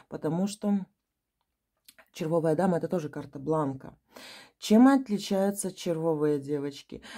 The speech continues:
Во-первых, если уже не говорить от вн-, о внешности, если вы его очень долго любите, если он вам снится, девочки, больше двух-трех лет, вот такие вот отношения идут, да, то можно на червового,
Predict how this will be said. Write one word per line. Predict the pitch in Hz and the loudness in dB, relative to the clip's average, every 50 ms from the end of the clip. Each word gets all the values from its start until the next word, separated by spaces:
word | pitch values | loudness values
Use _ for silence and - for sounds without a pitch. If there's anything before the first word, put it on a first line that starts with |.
| - - - | -12 -8 -6
Во-первых, | 190 196 269 277 262 247 220 - | -2 2 4 6 6 6 4 4
если | 208 226 214 - 214 220 220 - - | 2 0 0 2 2 2 2 2 2
уже | - 190 196 208 214 | -2 -2 0 2 4
не | 202 202 | 4 4
говорить | 202 196 190 190 202 202 196 196 | 2 2 0 0 0 0 -2 -4
от | - - | -10 -8
вн-, | 175 196 214 208 214 - | 0 2 2 2 2 -2
о | 170 175 | -4 0
внешности, | 170 196 214 254 302 - - 175 165 - - - | 2 4 4 4 4 2 -2 -8 -8 -8 -12 -8
если | 147 147 156 151 - 156 170 170 160 - - 156 | -6 -4 -4 -4 -6 -6 -4 -4 -4 -4 -6 -6
вы | 180 202 | -2 0
его | 220 226 196 175 170 165 | 0 0 0 0 -2 -2
очень | 185 202 - 196 175 | -2 -2 -4 -4 -4
долго | 160 165 165 151 180 185 | -4 -4 -4 -4 -2 -2
любите, | 185 170 156 139 143 156 151 - - - 175 - - - - - - - - - - - | -2 -2 -2 -4 -4 -6 -8 -10 -12 -14 -14 -14 -16 -20 -20 -18 -18 -20 -20 -20 -20 -14
если | 151 156 180 196 190 196 - - 175 190 208 202 | -6 -2 -2 -2 0 -2 -6 -4 -2 0 0 0
он | 196 190 196 180 | 0 0 0 2
вам | 175 185 190 196 | 2 2 2 2
снится, | 196 - - 170 170 180 170 - - - - 170 | 0 -2 -4 -4 -4 -4 -6 -8 -10 -12 -12 -10
девочки, | 160 156 165 165 160 160 - - - - 156 | -10 -8 -8 -8 -8 -8 -12 -14 -16 -14 -6
больше | 156 190 214 214 214 - 170 | -2 0 0 0 0 -2 -6
двух-трех | 156 160 165 180 208 208 202 202 - - - - 175 175 170 170 - - | -8 -6 -2 2 2 2 2 0 -4 -10 -8 -4 -4 -2 -2 -4 -6 -8
лет, | 151 151 151 156 156 160 160 - - | -6 -4 -2 0 -2 -2 -4 -8 -12
вот | 156 - - | -16 -16 -16
такие | - - - 160 151 | -16 -14 -10 -8 -8
вот | 151 147 | -8 -8
отношения | 151 143 - 151 151 - - 170 175 180 175 170 160 156 151 | -10 -10 -10 -10 -10 -8 -8 -6 -6 -4 -4 -4 -2 -2 -2
идут, | 143 156 143 139 | -4 -6 -6 -6
да, | - 165 170 180 | -8 -8 -8 -10
то | - - 139 | -12 -12 -10
можно | 151 160 165 160 175 170 | -10 -10 -10 -8 -8 -8
на | 165 156 | -8 -8
червового, | - - 160 156 160 180 175 170 160 147 151 139 | -10 -12 -10 -8 -6 -4 -4 -2 -2 -2 -4 -4